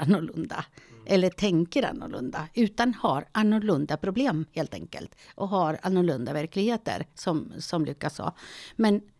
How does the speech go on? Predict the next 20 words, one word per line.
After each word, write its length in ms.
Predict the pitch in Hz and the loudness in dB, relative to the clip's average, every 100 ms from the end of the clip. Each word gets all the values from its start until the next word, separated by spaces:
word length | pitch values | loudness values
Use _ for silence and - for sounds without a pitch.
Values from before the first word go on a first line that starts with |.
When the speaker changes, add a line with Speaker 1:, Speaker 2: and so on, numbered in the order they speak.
| _ | _
Speaker 1:
men, 400 | - 220 208 208 | 0 2 4 4
ehm, 460 | 196 185 170 165 180 _ _ _ - | 4 4 4 2 -2 _ _ _ -2
det 200 | 214 247 | 4 4
betyder 680 | 220 240 - 285 285 285 262 | 4 0 2 2 2 0 2
inte 440 | 175 165 - 160 | 2 2 -2 -6
att 280 | - 175 - - _ _ - | -4 -6 -6 -20 _ _ -2
man 560 | 202 202 185 175 175 | 2 4 6 4 4
blir 400 | 175 175 156 160 - - - - _ _ - - | 2 4 4 2 -4 -16 -20 -20 _ _ -14 -4
helt, 580 | 220 185 156 156 - - _ - | 0 4 2 0 -4 -20 _ -2
eh, 280 | 175 151 131 - - - 80 - - - - _ - | 0 0 -2 -8 -10 -10 -10 -10 -14 -14 -16 _ -20
förnekad, 1080 | - 196 196 247 330 320 _ - 254 247 - - _ | -2 2 6 8 8 4 _ 0 2 2 -4 -12 _
eh, 240 | - 185 175 | -2 0 0
processer, 920 | - 202 - 202 - - - 175 165 - | -2 -4 -2 -2 -2 -2 2 2 2 -2
och 300 | - 208 - - | 0 0 -2 -2
det 120 | 202 | -2
betyder 400 | 208 - 180 175 | -2 -2 0 2
inte 180 | 175 185 | 2 0
heller 300 | 185 180 170 | 0 0 -2
att 180 | 170 185 | -2 2
man 380 | 165 151 160 | 2 2 0